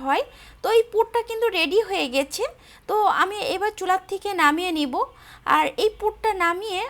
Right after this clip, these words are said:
আমি এটা রেস্টে রেখে দিব। আর এদিকেই একটি আমি ফ্রাই প্যান নিয়েছি, ফ্রাই প্যানের মধ্যে এক কাপ পানি অ্যাড করে নিচ্ছি এবং স্বাদ মতো লবণও আমি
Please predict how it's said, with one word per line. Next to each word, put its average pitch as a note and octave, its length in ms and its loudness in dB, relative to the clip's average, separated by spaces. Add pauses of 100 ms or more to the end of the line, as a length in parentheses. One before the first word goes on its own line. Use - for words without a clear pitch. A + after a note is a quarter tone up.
(140)
আমি F4 160 -6 (120)
এটা E4 180 -2 (160)
রেস্টে F4 280 -6 (100)
রেখে E4 340 -2
দিব। C#4 140 -2 (680)
আর D4+ 100 8 (240)
এদিকেই A#4 380 2 (140)
একটি - 200 -4 (120)
আমি D#4+ 160 0 (200)
ফ্রাই G4+ 280 6
প্যান G4+ 140 -4 (100)
নিয়েছি, A#3 320 -4 (120)
ফ্রাই F#4 240 2
প্যানের G4+ 320 -8
মধ্যে F4 260 -2 (120)
এক F4+ 80 -2 (100)
কাপ F#4 120 2 (100)
পানি F#4 220 2
অ্যাড G4+ 240 -4
করে F#4 220 -2
নিচ্ছি C4 300 -6 (640)
এবং G#4 140 -2 (140)
স্বাদ G4 240 0 (120)
মতো G4+ 160 -4 (140)
লবণও E4+ 400 2 (120)
আমি F#4 180 -4